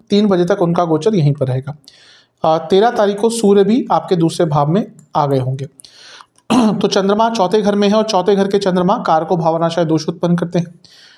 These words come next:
चंद्रमा गुरु के साथ हैं, तो ये गज केसरी योग अवश्य बन रहा है। और बृहस्पति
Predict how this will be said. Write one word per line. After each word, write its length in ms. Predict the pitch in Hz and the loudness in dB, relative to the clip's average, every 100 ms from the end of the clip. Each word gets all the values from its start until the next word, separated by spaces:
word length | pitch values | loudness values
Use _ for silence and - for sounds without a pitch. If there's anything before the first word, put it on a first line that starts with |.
| _ _ | _ _
चंद्रमा 560 | - 190 220 226 240 233 208 - _ _ 165 | -2 0 2 2 0 -2 -4 -6 _ _ 0
गुरु 220 | 175 233 | 2 2
के 140 | 233 | 0
साथ 200 | 220 202 196 | 2 0 0
हैं, 120 | 233 | -2
तो 120 | 240 214 | 2 4
ये 140 | 214 | 4
गज 220 | 180 175 | 2 0
केसरी 380 | 196 185 185 208 | 2 0 2 2
योग 140 | 196 | 2
अवश्य 320 | 185 170 - 185 | 2 -2 -2 0
बन 240 | 165 175 | 2 2
रहा 200 | 170 160 | 0 -2
है। 160 | 160 - _ _ _ _ _ _ _ _ _ _ - | -6 -10 _ _ _ _ _ _ _ _ _ _ 0
और 520 | 175 208 214 - - _ _ _ _ _ - | 2 2 0 -6 -14 _ _ _ _ _ -4
बृहस्पति 720 | 156 175 233 233 208 170 160 | 0 2 0 -2 0 -2 -2